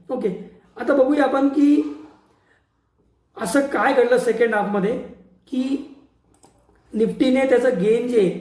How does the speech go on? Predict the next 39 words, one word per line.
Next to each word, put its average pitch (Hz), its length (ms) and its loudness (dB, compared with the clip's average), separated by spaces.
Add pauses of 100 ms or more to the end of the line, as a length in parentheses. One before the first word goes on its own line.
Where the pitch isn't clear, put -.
(340)
ते 254 60 2
वाईप 214 360 0
आउट 240 200 0
केलं 240 360 2 (420)
किंवा 240 260 2 (340)
आठशे 196 300 -4
त्र्याहत्तर 226 580 0
वरनं 233 260 2
निफ्टी 220 300 0 (480)
खाली 233 220 0
आली, 240 260 0
पूर्ण 233 300 -2
गेन 208 240 0
चालले 190 200 0
गेले. 165 140 -2 (500)
इथे 226 80 -4
तुम्ही 269 160 0
बघू 254 180 4
शकता 247 240 0 (240)
यू 214 160 0
एस 233 180 2
डी 254 100 -4
आय 208 180 -2
एन 202 100 0
आर 180 100 0 (760)
जवळजवळ 247 520 4
शुक्रवारी 233 580 -2
यू 226 80 4
एस 226 140 6
डी 240 60 0
आय 220 60 0
एन 226 60 -2
आर 240 140 -2
पस्तीस 247 400 -4
पैसे 240 260 2
वरती 214 400 -2
जाऊन 220 240 0
बंद 196 220 -2
झाला. 175 220 0